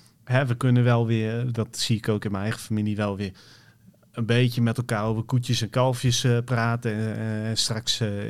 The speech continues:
i-, is er kerst en dan kunnen we,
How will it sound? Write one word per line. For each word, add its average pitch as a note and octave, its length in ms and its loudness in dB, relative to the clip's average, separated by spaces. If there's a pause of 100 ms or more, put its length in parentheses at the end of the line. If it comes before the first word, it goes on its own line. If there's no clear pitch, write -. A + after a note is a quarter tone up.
(640)
i-, B2+ 160 -6
is B2+ 220 2
er A#2+ 80 0
kerst B2 440 2
en A#2 80 2
dan A2+ 120 0
kunnen A2+ 240 0
we, A2 200 -4